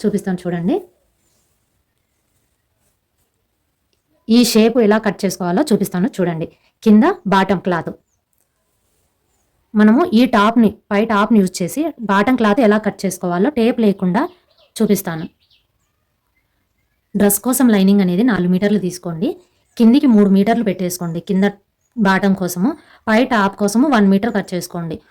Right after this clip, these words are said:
వన్ మీటర్లో మనం టాప్ కట్ చేసాము, హ్యాండ్స్ కోసం క్లాత్ ఉంటుంది కదా, దాన్ని పక్కన పెట్టేసుకోండి. ఇప్పుడు వచ్చేసి కింద బాటమ్కి, కింద మూడు మీటర్లు ఉంటుందని చెప్పాను కదా, ఆ మూడు మీటర్లని మనము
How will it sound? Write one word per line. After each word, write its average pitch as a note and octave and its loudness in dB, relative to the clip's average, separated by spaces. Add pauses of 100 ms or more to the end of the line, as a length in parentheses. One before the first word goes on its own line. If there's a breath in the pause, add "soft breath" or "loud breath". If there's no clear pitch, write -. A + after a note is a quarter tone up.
(180 soft breath)
వన్ G3 4
మీటర్లో A#3 0
మనం A3+ 0
టాప్ G#3 -2
కట్ F#3+ -6
చేసాము, F3+ -2 (120)
హ్యాండ్స్ G3 -2
కోసం A#3 0
క్లాత్ F#3+ 0
ఉంటుంది F#3 -2
కదా, B3 0 (100)
దాన్ని G#3 4
పక్కన G#3 -2
పెట్టేసుకోండి. E3+ -6 (420 loud breath)
ఇప్పుడు G#3+ 2
వచ్చేసి G3 0 (500)
కింద G#3+ 4 (200)
బాటమ్కి, F#3 -2 (200)
కింద A3+ 2 (160)
మూడు A3 4
మీటర్లు G#3+ 0
ఉంటుందని F#3 -2
చెప్పాను F3 -6
కదా, A3+ -4 (340 loud breath)
ఆ G#3+ 2 (120)
మూడు G#3 4
మీటర్లని F3+ 0
మనము F3 -2